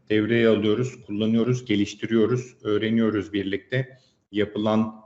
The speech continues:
bazı şeyler, e, gündemde değişiklikler neticesinde nasıl bunlardan daha iyi faydalanabiliriz? Özellikle şimdi uzaktan çalışma merkezinde bu teknolojileri nasıl daha böyle bir çıta ileriye taşıyıp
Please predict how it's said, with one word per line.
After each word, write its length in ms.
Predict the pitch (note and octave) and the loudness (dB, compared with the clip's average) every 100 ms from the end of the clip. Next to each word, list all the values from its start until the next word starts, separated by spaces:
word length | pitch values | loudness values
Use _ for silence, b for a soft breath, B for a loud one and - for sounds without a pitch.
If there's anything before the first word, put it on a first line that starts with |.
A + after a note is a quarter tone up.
| - | -8
bazı 360 | G#2+ G#2+ G#2+ G#2+ | 0 0 0 -2
şeyler, 440 | G#2+ G#2 G#2+ G#2 | -2 0 2 0
e, 520 | - - - G2+ G2 G#2 | -2 -10 -4 -2 -2 0
gündemde 560 | G#2 G2+ G#2+ G#2+ G#2+ | 0 2 2 0 0
değişiklikler 800 | G#2+ G#2 G#2 G#2+ G2+ - A#2 A2 | 2 0 0 -8 -12 -2 0 2
neticesinde 840 | G2+ F#2+ F#2 F#2+ - G#2+ A#2+ B2 B2 B B | 0 -4 -8 -8 -8 -4 0 0 -2 B B
nasıl 320 | A2 G#2 A2+ A2 | -2 -2 0 0
bunlardan 600 | G#2+ G#2 G#2 G#2+ G#2+ G2+ | 0 2 2 2 2 2
daha 200 | G#2 G#2 | 2 2
iyi 180 | G2+ | 2
faydalanabiliriz? 1000 | G2 G#2 G2 G2+ G2 G2 F#2+ F#2 G#2+ B2 - b b b - | 0 0 0 0 -4 -4 -4 -6 -6 -6 -10 b b b -4
Özellikle 480 | G2+ A2 A2+ A2+ | 2 4 2 2
şimdi 240 | A2 A2+ A2 | -2 2 0
uzaktan 540 | G#2 G#2+ G2+ A#2 A2+ | 2 0 0 2 2
çalışma 680 | A2+ A2 G#2+ - A2+ G#2+ A2 | 2 -2 -4 0 2 2 -2
merkezinde 880 | G#2+ G#2 G2+ - G2+ G#2+ G#2 A#2+ B2 B B _ - | -8 -4 -4 -4 -6 -6 -2 0 -2 B B _ -6
bu 160 | G#2+ | -4
teknolojileri 840 | A2+ A2+ - G#2+ G2+ G2+ G#2+ A#2 A2+ | -2 -2 0 2 2 4 2 6 6
nasıl 360 | A2+ A2+ A#2+ | 4 2 2
daha 300 | - A2 A2 | 4 4 4
böyle 300 | G#2 G2+ G#2+ | 4 4 2
bir 100 | G#2+ | -2
çıta 520 | - - G#2+ G2+ - - | -10 -4 0 0 -4 -10
ileriye 500 | G2+ G#2 G#2 A2 G#2+ | -2 0 2 2 0
taşıyıp 480 | G#2+ - A2+ A#2 | -4 -4 -4 -4